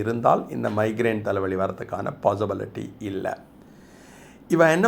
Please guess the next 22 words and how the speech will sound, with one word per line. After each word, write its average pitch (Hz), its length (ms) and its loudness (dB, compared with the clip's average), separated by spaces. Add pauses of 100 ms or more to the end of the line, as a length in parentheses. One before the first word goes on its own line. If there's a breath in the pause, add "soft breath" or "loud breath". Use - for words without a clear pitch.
பண்ணுவான்னா, 151 500 6 (280)
இந்த 156 160 0 (120)
ப்ராப்ளத்தினால 151 880 6
ஹார்மோனல் 131 580 4
சேஞ்சோ, 117 380 0 (160)
ஃபுட்டோ 120 560 2 (280)
or 120 60 8 (140)
lack 123 220 0
of 131 60 -4 (100)
sleep-ஓ 123 480 0
இருக்கிறப்ப 107 520 0 (220)
பிரெயின் 175 340 4 (140)
வெசல்ஸ் 143 480 4
என்ன 110 120 0 (100)
பண்ணும்னா, 101 440 -2 (360)
ரத்த 117 220 2 (100)
குழாய் 117 360 2
கொஞ்சம் 104 320 -2
அகலமாகி 107 800 0 (920 loud breath)
சுத்தி 220 440 -2
இருக்கக்கூடிய 131 760 0 (260)
நரம்பை 160 400 6